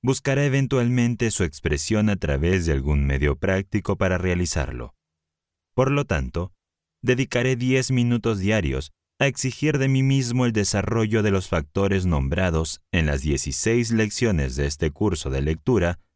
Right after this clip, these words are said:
sobre la ley del éxito. Cuarto,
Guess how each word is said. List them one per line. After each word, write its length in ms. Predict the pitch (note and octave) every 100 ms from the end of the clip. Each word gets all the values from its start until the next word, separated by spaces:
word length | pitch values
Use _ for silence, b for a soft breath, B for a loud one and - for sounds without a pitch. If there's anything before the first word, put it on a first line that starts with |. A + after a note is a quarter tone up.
| -
sobre 340 | C3+ A#2 A2+
la 120 | A2
ley 260 | G#2 E2 C2+
del 180 | C2+ C2
éxito. 580 | B1 - C#2+ C2 A#1+ _ _ _ _ _ _ _ _ _ _ _ _ _ _ _ -
Cuarto, 600 | G#2+ E2+ C2+ - A#1+